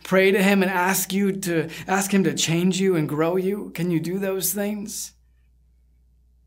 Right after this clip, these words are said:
I think we can, but, but when, right? When is it gonna be safe to take this mask off? Why not now?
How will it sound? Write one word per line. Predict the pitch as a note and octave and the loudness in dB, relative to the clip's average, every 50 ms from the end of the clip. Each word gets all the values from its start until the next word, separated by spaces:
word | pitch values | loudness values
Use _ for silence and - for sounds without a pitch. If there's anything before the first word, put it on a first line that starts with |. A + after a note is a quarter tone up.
| _ - | _ -6
I | F#3 | -4
think | A3+ A#3+ G3+ | -2 -2 -2
we | F3 | -4
can, | E3 - F3 A3 A3+ G#3 E3+ D#3 C3+ | -2 -2 -2 0 0 0 0 0 0
but, | D3+ D3+ D3 - - - - _ _ _ _ _ _ _ _ _ _ _ _ _ _ | 0 -2 -2 -4 -8 -14 -20 _ _ _ _ _ _ _ _ _ _ _ _ _ _
but | - E3 E3 | -8 -8 -4
when, | D3+ E3 F#3 F#3+ E3 C3+ | -2 0 0 0 0 0
right? | B2+ B2+ C3 D3+ D#3+ E3+ E3+ - - - - _ _ _ _ _ _ _ _ _ _ _ _ _ _ _ _ _ _ _ _ _ _ _ _ _ _ _ - - - - | -2 -2 -2 -2 -4 -4 -6 -10 -14 -18 -20 _ _ _ _ _ _ _ _ _ _ _ _ _ _ _ _ _ _ _ _ _ _ _ _ _ _ _ -20 -20 -20 -12
When | - D3+ D#3+ F3 F#3 G3+ G#3 G#3 G#3+ | -4 0 2 4 4 4 4 4 2
is | G#3+ F#3 E3 | 2 0 0
it | F#3 | 0
gonna | D#3 F3+ F3+ F3 D#3+ | 0 0 0 0 0
be | E3 D#3+ | 0 0
safe | D#3 E3 - - - - F3+ F3+ F3 E3+ D#3 E3 - - | 2 2 2 2 2 2 2 2 2 0 -2 -2 -6 -8
to | D#3 C3 | -10 -8
take | - C3 D#3+ E3 D#3+ E3 | -4 -2 -2 -2 -2 -4
this | D#3 D3+ C3+ - D3+ | -6 -6 -6 -6 -4
mask | D3 D3 D3 C#3+ C#3 C#3 - - - | -4 -4 -4 -4 -4 -6 -6 -6 -8
off? | A#2+ A#2 G#2+ - B2+ - - - - - - _ _ _ _ _ _ _ _ _ _ _ _ _ _ _ _ _ _ _ _ _ _ _ _ _ _ _ _ _ _ _ _ _ _ _ _ _ _ _ _ _ _ _ _ _ _ _ _ _ _ _ _ _ _ _ _ _ _ | -8 -10 -10 -12 -14 -16 -18 -20 -20 -20 -20 _ _ _ _ _ _ _ _ _ _ _ _ _ _ _ _ _ _ _ _ _ _ _ _ _ _ _ _ _ _ _ _ _ _ _ _ _ _ _ _ _ _ _ _ _ _ _ _ _ _ _ _ _ _ _ _ _ _
Why | - D#3+ E3+ | -8 -6 -6
not | F#3 F#3 G#3+ | -4 -6 -6
now? | G3 F3+ D#3+ C#3 B2 | -6 -6 -8 -10 -12